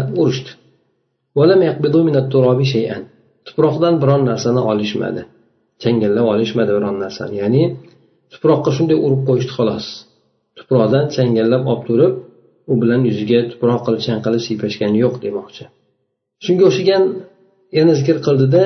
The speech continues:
lekin bu yerda yelkalar bilan qo'ltiqlarni zikr qilmadi. Ha,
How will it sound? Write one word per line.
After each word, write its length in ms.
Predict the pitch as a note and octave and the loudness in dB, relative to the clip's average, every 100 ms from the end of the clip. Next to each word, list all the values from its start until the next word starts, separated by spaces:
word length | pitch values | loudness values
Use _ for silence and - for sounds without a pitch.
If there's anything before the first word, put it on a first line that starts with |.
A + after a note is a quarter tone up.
| F#3 | 2
lekin 360 | C3 C3+ C3+ E3+ | 2 2 2 2
bu 100 | C3+ | 2
yerda 340 | B2+ C3 E3+ G3+ A3+ - _ _ | 0 0 0 2 -2 -10 _ _
yelkalar 460 | C3+ C#3+ C#3 B2+ B2 | 2 2 4 4 2
bilan 280 | A2 A#2 C3+ | 2 2 0
qo'ltiqlarni 580 | - B2+ B2+ A2+ G#2+ C3 | 0 -2 -2 -2 0 0
zikr 260 | C3 - G#2 | 0 -2 -6
qilmadi. 360 | - A2+ F#2+ - _ _ _ _ _ _ _ _ _ | -2 -2 -4 -8 _ _ _ _ _ _ _ _ _
Ha, 120 | B2+ | -2